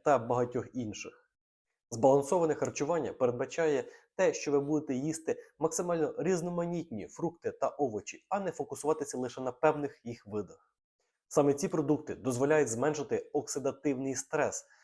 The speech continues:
основний ключовий елемент запалення в наших легенях. Наступним важливим компонентом нашого харчування є достатнє надходження білків. Найпоширенішим джерелом білків, які ви можете використати,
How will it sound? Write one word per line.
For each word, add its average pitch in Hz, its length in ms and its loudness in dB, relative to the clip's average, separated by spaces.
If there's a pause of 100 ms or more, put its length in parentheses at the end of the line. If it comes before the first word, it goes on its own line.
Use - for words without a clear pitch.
(220)
основний 185 520 0
ключовий 143 540 0
елемент 127 480 -2
запалення 123 720 0 (100)
в 107 160 -8
наших 120 360 -4
легенях. 101 520 -6 (720)
Наступним 180 360 0
важливим 147 320 4
компонентом 131 540 -2
нашого 143 320 0
харчування 131 600 -2
є 113 160 -6
достатнє 135 540 -4
надходження 117 540 -6
білків. 110 580 -8 (960)
Найпоширенішим 190 760 0
джерелом 139 400 2
білків, 156 420 -2
які 120 180 -10
ви 123 100 -2
можете 123 300 -4
використати, 139 600 -6